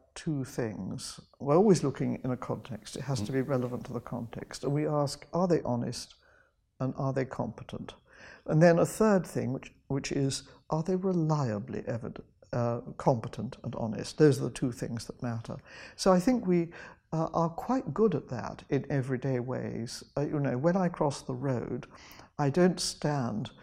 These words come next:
Speaker 1: like, um, on, on the edge of the road like Buridan's ass, who
Speaker 2: Mm.
Speaker 1: couldn't decide which way to go. I make a judgment about, uh, how fast a car is coming and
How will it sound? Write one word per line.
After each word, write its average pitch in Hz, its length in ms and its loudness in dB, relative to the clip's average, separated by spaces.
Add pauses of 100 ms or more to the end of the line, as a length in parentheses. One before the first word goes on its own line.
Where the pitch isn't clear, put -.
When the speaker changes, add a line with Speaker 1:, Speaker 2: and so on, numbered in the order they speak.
(500)
Speaker 1:
like, 131 280 -2 (100)
um, 127 420 -2 (100)
on, 127 380 -2
on 131 140 -8
the - 140 -8
edge 135 180 2
of 131 160 -4
the 135 60 -4
road 127 480 -2
like 131 320 -4
Buridan's 127 640 -2
ass, 127 400 -8
who 101 120 -8
Speaker 2:
Mm. - 60 -12
Speaker 1:
couldn't 139 280 -4
decide 127 420 -2
which 131 300 -6
way 127 200 0
to 123 120 -6
go. 127 440 -4 (400)
I 170 120 4
make 180 280 6
a 180 40 0
judgment 131 600 -4
about, 127 380 -4 (460)
uh, 131 220 -2 (180)
how 139 260 2
fast 127 540 -2
a - 80 -16
car 120 340 -4
is 117 100 -6
coming 202 520 2
and 131 140 -2